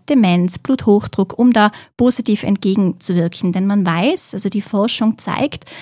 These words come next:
dass wenn ich zum Beispiel in der Lebensmitte regelmäßig Sport mache, dann senkt es das Risiko, dass ich Demenz im Alter bekomme, um dreißig Prozent.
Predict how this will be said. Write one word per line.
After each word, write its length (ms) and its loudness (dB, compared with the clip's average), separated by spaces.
dass 220 -4
wenn 120 2
ich 140 -2
zum 160 0
Beispiel 580 -2
in 260 -2
der 320 -2
Lebensmitte 920 0
regelmäßig 800 0
Sport 680 -4
mache, 720 0
dann 140 4
senkt 580 0
es 460 0
das 220 -2
Risiko, 460 -2
dass 200 -2
ich 160 -8
Demenz 540 0
im 180 0
Alter 300 -2
bekomme, 500 -2
um 120 -2
dreißig 500 -4
Prozent. 560 -4